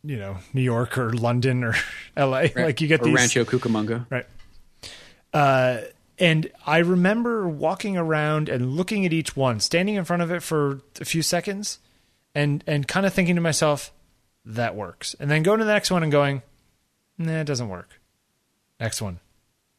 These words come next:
Speaker 1: "Nah, that other one doesn't work. Oh, but this one does." Like, I, it was funny to me that,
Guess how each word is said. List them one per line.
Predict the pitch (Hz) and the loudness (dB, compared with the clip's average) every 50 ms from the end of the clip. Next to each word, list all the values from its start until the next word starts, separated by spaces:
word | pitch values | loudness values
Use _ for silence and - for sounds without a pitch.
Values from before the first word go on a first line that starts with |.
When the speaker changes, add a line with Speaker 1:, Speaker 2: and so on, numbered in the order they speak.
| _ _ - | _ _ -10
Speaker 1:
"Nah, | 147 147 147 147 143 139 | -6 -4 -2 -2 0 0
that | 139 139 139 | 0 0 0
other | 135 123 113 | -2 -2 -4
one | 107 104 | -4 -4
doesn't | 101 104 92 101 95 | -4 -4 -6 -6 -8
work. | 92 95 - - _ _ _ | -10 -12 -14 -18 _ _ _
Oh, | - 175 180 117 | -2 0 0 0
but | 101 | 0
this | - 147 - - | -2 -4 -4 -4
one | 110 90 87 | -6 -8 -8
does." | 80 - - 113 - - _ _ _ _ _ _ _ _ _ - | -10 -14 -16 -16 -18 -18 _ _ _ _ _ _ _ _ _ -4
Like, | 151 147 - - | -2 -2 -2 -2
I, | 170 165 - - - - - - - - _ | -4 -4 -4 -6 -12 -20 -20 -20 -20 -10 _
it | - 175 | 2 4
was | 180 180 170 - - | 4 4 4 4 2
funny | - - - 214 233 226 | 2 2 2 2 4 2
to | 180 170 | 2 2
me | 147 147 151 147 147 139 | 2 2 2 2 2 2
that, | 123 131 127 - | 2 0 -2 -2